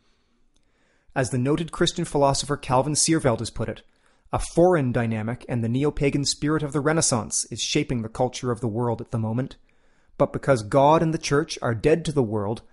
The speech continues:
there has inevitably come an all-encompassing, frustrating loss of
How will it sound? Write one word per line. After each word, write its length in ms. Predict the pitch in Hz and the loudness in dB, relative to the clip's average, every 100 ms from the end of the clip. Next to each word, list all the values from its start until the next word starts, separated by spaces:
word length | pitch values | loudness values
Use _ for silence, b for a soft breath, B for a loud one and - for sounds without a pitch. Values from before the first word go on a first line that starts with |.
| b | b
there 160 | - 131 | -2 0
has 100 | 131 | 2
inevitably 460 | 135 151 165 165 165 | 2 2 2 0 -2
come 400 | - 117 120 131 - | -2 -2 -2 -4 -6
an 120 | 117 | -2
all-encompassing, 840 | - 143 175 165 147 143 - 151 156 | 2 4 4 0 -2 -2 -4 -4 -6
frustrating 720 | - - 156 - 151 143 123 | -8 -2 -2 0 0 0 -2
loss 300 | 110 131 147 | 2 2 2
of 160 | 135 - | 0 -4